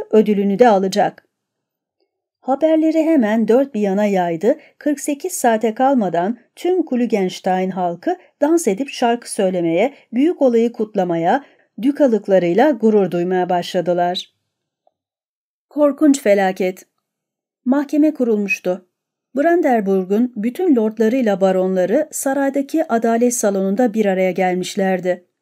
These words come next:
Oturacak ya da ayakta duracak yerlerin hiçbiri boş kalmamıştı. Konrad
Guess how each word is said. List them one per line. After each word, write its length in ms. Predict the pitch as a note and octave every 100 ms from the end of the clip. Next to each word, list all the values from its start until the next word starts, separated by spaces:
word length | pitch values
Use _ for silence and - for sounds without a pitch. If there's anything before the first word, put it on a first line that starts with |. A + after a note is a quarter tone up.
| _
Oturacak 580 | A3+ A3+ G#3+ G3+ C#4 C#4+
ya 100 | A#3
da 80 | G#3
ayakta 380 | F#3 G3 C4+ A3
duracak 400 | G#3 G3+ G#3+ G#3+
yerlerin 400 | F#3+ F#3+ F#3+ G3+
hiçbiri 460 | D#4 E4+ - B3+
boş 220 | A3 A3
kalmamıştı. 800 | - G#3 G3 F#3 F3 - F#3+ F#3+ _ _ _ _ _ _ _ _ _ _ -
Konrad 500 | C#4+ D4+ C#4 G3+